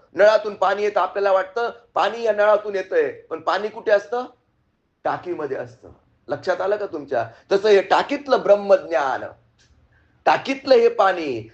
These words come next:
माझ्या मुखातून स्रवत आहे. जर याच्याने तुमचे कान तृप्त होत असतील तर हे श्रेय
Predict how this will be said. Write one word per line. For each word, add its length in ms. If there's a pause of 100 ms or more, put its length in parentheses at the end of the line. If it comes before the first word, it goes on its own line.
(100)
माझ्या 360
मुखातून 560 (500)
स्रवत 320
आहे. 460 (160)
जर 120
याच्याने 380
तुमचे 300
कान 340 (440)
तृप्त 320
होत 240
असतील 840
तर 80
हे 260
श्रेय 480